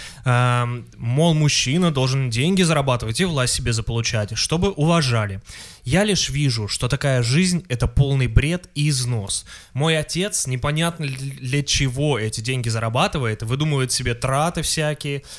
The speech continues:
э, типа очередная машина или забор срочно, срочно поменять, э, который пять лет не простоял, или крышу поменять, потому что цвет какой-то не тот и так далее.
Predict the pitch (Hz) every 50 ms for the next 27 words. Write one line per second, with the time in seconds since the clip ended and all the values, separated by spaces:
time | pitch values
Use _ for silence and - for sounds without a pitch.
0 | - 117 120 120 123 123 120 117 - - 117 113 - - 135 131 131 131 135 127
1 | 120 113 113 110 - - - 170 196 196 185 180 147 123 113 110 113 110 113 107
2 | 120 156 185 175 - - 165 165 160 - - 156 127 131 127 123 - 139 131 123
3 | - 127 113 127 123 131 131 135 123 117 113 113 - - - - - - - 117
4 | 117 120 120 117 - 131 - 131 131 127 - 143 135 - 127 131 127 - 117 104
5 | - 120 - - 135 123 113 107 107 117 175 196 - - 131 131 123 - - -
6 | 120 120 123 120 117 113 117 - 113 117 113 135 131 - - 123 117 110 - -
7 | 143 - - 120 113 127 131 131 - 123 117 110 - 123 139 139 - - 110 104
8 | 98 - - - 135 151 - 156 139 131 120 120 110 104 101 101 95 101